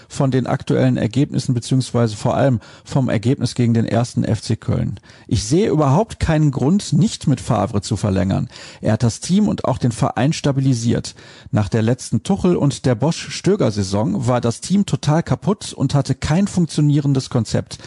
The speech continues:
Man hat sich gerade so mit Ach und Krach für die Champions League qualifiziert.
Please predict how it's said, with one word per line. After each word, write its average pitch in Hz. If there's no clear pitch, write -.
Man 104
hat 120
sich -
gerade 165
so 147
mit 139
Ach 135
und -
Krach 131
für 131
die 123
Champions 120
League -
qualifiziert. -